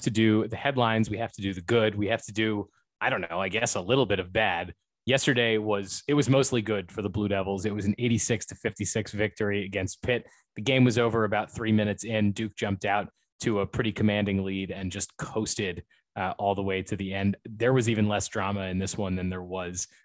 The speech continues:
against Syracuse, where at least against Syracuse at the end of the first half, there was that run where they ended up down, what, like, fourteen or so, but the crowd got back into it. I didn't feel much of that at all yesterday against Pittsburgh. But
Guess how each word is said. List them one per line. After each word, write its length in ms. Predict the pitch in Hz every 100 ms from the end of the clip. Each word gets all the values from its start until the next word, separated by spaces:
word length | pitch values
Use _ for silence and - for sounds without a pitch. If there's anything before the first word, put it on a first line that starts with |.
| -
against 360 | 98 95 -
Syracuse, 560 | - 98 92 - 90 92
where 140 | 98
at 120 | 95
least 220 | 107 156 135
against 300 | 117 110 -
Syracuse 500 | 117 113 - 107 98
at 80 |
the 120 | 90 101
end 140 | 104
of 80 | 92
the 60 |
first 340 | 92 - 95 -
half, 380 | 101 98 98 - _ _ _
there 140 | 113
was 160 | 101 95
that 180 | 104 98
run 400 | 98 113 110 104
where 140 | 101
they 240 | 98 101 92 - _ -
ended 240 | 123 117 110
up 160 | 101
down, 420 | 95 98 101 101 101
what, 160 | 101 -
like, 160 | 101 90
fourteen 580 | - 117 - - 107 95
or 100 | 92
so, 420 | - 90 82 - _ _
but 140 | 117 92
the 80 | 98
crowd 340 | - 117 104
got 220 | 107 98
back 240 | 101 92 98
into 240 | 92 101
it. 100 | 90 -
I 100 | 113
didn't 220 | 113 101
feel 240 | - 101
much 240 | 95 95 -
of 140 | 95
that 260 | 95 92 90 _ _ _
at 120 | 101 -
all 300 | 123 117 113
yesterday 540 | 98 95 - 92 92
against 500 | 87 92 95 - -
Pittsburgh. 500 | - 110 - 95 90
But 200 | 104 120